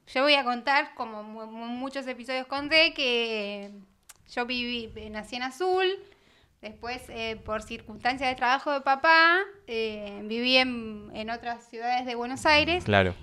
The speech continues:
Speaker 1: Y la tradición era que el veinticuatro y el treinta y uno se pasaba en Azul. Como nosotros éramos, estábamos en el interior y no vivíamos en Azul,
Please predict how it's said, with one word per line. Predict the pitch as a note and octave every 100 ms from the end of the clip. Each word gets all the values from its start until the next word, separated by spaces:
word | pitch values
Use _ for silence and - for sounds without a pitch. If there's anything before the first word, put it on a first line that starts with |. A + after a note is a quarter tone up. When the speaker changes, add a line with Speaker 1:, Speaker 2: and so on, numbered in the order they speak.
| -
Speaker 1:
Y | A#3 A#3 A#3
la | A3 A3
tradición | A3 A#3+ B3+ D4+ D4+
era | D#4+ D#4+ E4 -
que | A3+ A3 G#3+
el | G3+ G3+
veinticuatro | A3 A3 A3+ - D4+ D#4 D#4
y |
el | C#4 B3+
treinta | C#4 D4 D4+
y |
uno | E4
se | E4+
pasaba | A#3 A3+ C4+
en | C4+
Azul. | A3+ C4 C4 G3
Como | G3+ G3+
nosotros | G#3 B3+ C4+ C#4+
éramos, | C4 B3+ B3+ B3
estábamos | A#3+ A#3+ B3 A#3+
en | A3+
el | A3+
interior | A3 A3 B3 A#3+
y |
no | G#3 A#3
vivíamos | C4 C4+ C#4+ C#4
en | D4
Azul, | C#4 D#4 E4